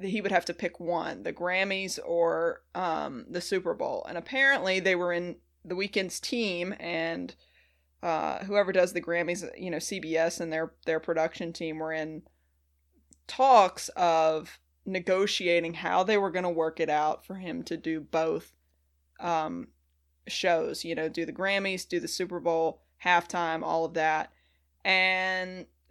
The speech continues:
the negotiations were supposedly pretty contentious. Um, and it was, again, alleged that possibly there were no nominations for the Grammys because either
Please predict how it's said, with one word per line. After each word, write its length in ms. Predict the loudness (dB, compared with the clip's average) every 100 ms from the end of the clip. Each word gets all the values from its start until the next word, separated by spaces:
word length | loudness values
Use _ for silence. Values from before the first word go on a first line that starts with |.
| -20 -14
the 600 | 0 2 2 0 0 -2
negotiations 880 | -2 2 2 2 6 6 6 2 -2
were 80 | -4
supposedly 680 | -4 0 0 2 0 -2
pretty 300 | -2 -4 -6
contentious. 920 | -6 -10 -6 -6 -6 -8 -8 -8 -10 -12 _ _ -6
Um, 480 | -4 -4 -6 -10 -16 _ -4
and 680 | -2 -2 -4 -4 -8 -10 -14 _ _ _ _ _ _ _ _ -2
it 160 | -2
was, 340 | 0 -4 -4 -8 _ _ _ _
again, 440 | -4 -2 -2 -6 -4
alleged 800 | -4 2 4 4 2 0 -10 -2
that 420 | 2 2 0 -4 _ _ _ _
possibly 600 | 2 4 6 2 -2 0
there 140 | 0
were 100 | 0
no 160 | -2 -4
nominations 640 | -2 -2 -2 -4 -6 -8
for 120 | -4 -2
the 100 | -2
Grammys 640 | 0 2 2 0 -2 -4
because 440 | -8 -6 -4 -4 -4
either 380 | -8 0 0